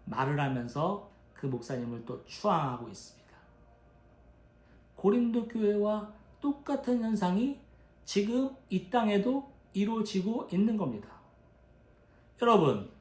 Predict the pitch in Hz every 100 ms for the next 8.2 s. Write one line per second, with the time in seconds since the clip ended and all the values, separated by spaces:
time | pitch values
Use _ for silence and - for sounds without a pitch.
0 | - - - - - 262 302 220 262 277
1 | 294 247 - 247 214 196 175 190 131 -
2 | - - - - - - 269 285 277 196
3 | 196 - 240 240 240 - 262 247 240 -
4 | - - - 247 190 202 214 196 190 185
5 | 202 - 127 - - - - - - -
6 | - - 147 151 190 170 160 175 175 180
7 | 180 160 165 185 - 196 180 175 175 165
8 | 156 147